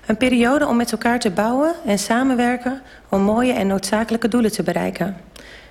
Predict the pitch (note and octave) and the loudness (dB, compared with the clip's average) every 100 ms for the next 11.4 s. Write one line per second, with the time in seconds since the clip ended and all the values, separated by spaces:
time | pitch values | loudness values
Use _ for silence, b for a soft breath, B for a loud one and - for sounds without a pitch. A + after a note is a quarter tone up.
0 | B - C4 C#4+ C#4 A3 G#3+ A#3 C4+ - | B 2 2 2 0 0 2 0 0 0
1 | B3+ B3+ C4 B3 F#3+ F#3 G#3+ G#3+ B3 A#3 | 0 2 0 -2 -4 0 -2 2 0 0
2 | G#3 F#3+ F#3 F#3+ A#3 C#4+ - B B B | -2 0 0 0 -2 -4 -6 B B B
3 | - F#3+ F#3+ F#3 B3 C4+ B3+ A#3+ A#3+ A#3+ | -2 0 0 2 2 4 4 2 0 0
4 | A#3+ D#4+ C4 F#3+ E3+ F#3+ G3+ A3+ G#3+ - | -2 -2 0 0 0 0 2 0 -2 0
5 | G3+ A3 - A3 G#3+ G3+ G3+ - G#3 G3 | -2 -2 -4 -2 0 0 -2 -2 -2 -2
6 | - E3 F3 E3 F#3 F#3+ - - - - | -4 -4 -2 -2 -6 -8 -20 -20 -20 -20
7 | B B B B B B B A3+ C4+ B3+ | B B B B B B B 0 2 0
8 | C4+ C4+ C4 A#3+ C4 A#3+ A#3 A#3 - A#3+ | 2 2 2 2 2 2 2 0 0 2
9 | B3 A#3 A3+ - - B3 C4+ B3+ A#3+ G#3+ | 2 2 -2 -6 -4 0 0 0 2 2
10 | G#3+ A#3 G#3 A3+ G3 F#3 F#3 F3+ F3+ E3+ | 2 2 0 0 0 -2 -2 -2 -4 -2
11 | E3+ F3 E3+ F3+ | -2 -4 -4 -8